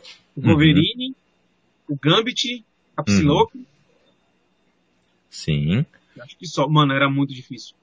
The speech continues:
Speaker 2: Nossa.
Speaker 1: Ele era parecido com outro jogo também, que tinha, esse eu zerei,
Speaker 2: Ah.
Speaker 1: que era War of the Giants,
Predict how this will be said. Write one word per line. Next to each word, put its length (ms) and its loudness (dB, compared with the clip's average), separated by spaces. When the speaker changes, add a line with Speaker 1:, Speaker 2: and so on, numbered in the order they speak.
Speaker 2:
Nossa. 220 -2
Speaker 1:
Ele 80 4
era 140 4
parecido 420 -8
com 120 -10
outro 260 -2
jogo 340 2
também, 540 -2
que 360 -4
tinha, 920 -4
esse 180 -4
eu 40 -2
zerei, 340 0
Speaker 2:
Ah. 240 2
Speaker 1:
que 80 -6
era 160 0
War 400 6
of 80 -12
the 180 -2
Giants, 460 -2